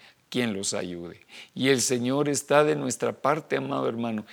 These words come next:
El Señor está de tu parte. Y dice la palabra en Éxodo veintisiete, veintiuno:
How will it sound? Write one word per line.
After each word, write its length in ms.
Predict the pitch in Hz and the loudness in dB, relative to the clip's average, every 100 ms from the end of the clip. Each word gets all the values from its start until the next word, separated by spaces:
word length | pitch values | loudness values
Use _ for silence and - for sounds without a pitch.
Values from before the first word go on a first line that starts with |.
| - | -14
El 140 | 110 107 | -6 -4
Señor 440 | 110 107 110 113 | -2 -2 -2 0
está 380 | 110 - 123 151 | -2 4 4 4
de 120 | 139 | 2
tu 160 | - 120 | -2 -4
parte. 500 | 113 104 - - - - - - | -2 -2 -4 -12 -12 -16 -18 -4
Y 140 | 120 | -2
dice 280 | 139 165 165 | 0 2 4
la 220 | 156 143 | 6 6
palabra 560 | - 135 135 139 131 123 | 6 6 8 6 6 6
en 260 | 117 113 | 4 2
Éxodo 460 | 127 131 - 135 123 | -2 -2 0 0 0
veintisiete, 840 | 110 110 - 104 - 123 131 139 | 0 -2 -4 -4 -2 0 0 2
veintiuno: 560 | 123 131 - 170 196 | 2 0 -2 -4 -4